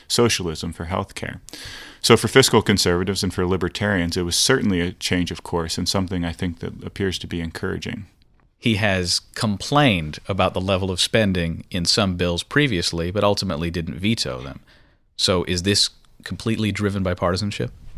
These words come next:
Speaker 1: Well, some are saying that, and it's certainly a reasonable objection that could be raised.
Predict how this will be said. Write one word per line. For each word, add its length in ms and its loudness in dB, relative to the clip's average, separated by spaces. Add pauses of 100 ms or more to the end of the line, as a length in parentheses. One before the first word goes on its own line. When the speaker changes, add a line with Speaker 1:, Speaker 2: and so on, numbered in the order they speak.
(800)
Speaker 1:
Well, 140 6
some 260 8
are 60 10
saying 360 4
that, 300 0
and 420 0
it's 240 -2
certainly 440 0
a 60 -2
reasonable 500 -2
objection 540 -4
that 120 -8
could 120 -10
be 120 -6
raised. 600 0